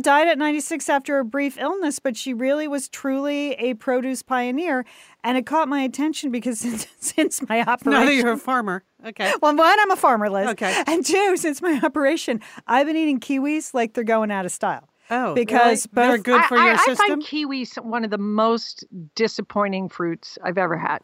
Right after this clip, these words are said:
Speaker 3: I mean,
Speaker 1: Huh.
Speaker 3: it looks delightful.
Speaker 1: Yeah.
Speaker 3: I mean, I don't, but this just has no taste whatsoever, you
Speaker 2: Hmm.
Speaker 3: know? I mean, it's just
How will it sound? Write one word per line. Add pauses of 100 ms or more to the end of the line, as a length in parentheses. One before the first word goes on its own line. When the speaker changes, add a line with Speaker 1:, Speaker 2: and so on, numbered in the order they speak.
(180)
Speaker 3:
I
mean,
Speaker 1:
Huh.
Speaker 3:
it
looks
delightful.
Speaker 1:
Yeah.
Speaker 3:
I
mean,
I
don't, (340)
but
this
just
has
no
taste (100)
whatsoever,
you
Speaker 2:
Hmm.
Speaker 3:
know?
I
mean,
it's
just